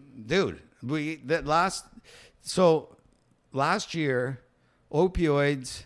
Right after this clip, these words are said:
killed six people per day in B C. So in B C, a hundred people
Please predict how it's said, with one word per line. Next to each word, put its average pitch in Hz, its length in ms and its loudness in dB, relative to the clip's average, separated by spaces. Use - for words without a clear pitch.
killed 139 280 0
six - 360 -6
people 143 440 -4
per 143 240 2
day 131 280 -2
in 123 80 -2
B 127 140 0
C. 113 160 -6
So 160 180 2
in 165 80 0
B 214 180 0
C, 156 380 0
a 117 100 -4
hundred 175 280 4
people 151 320 2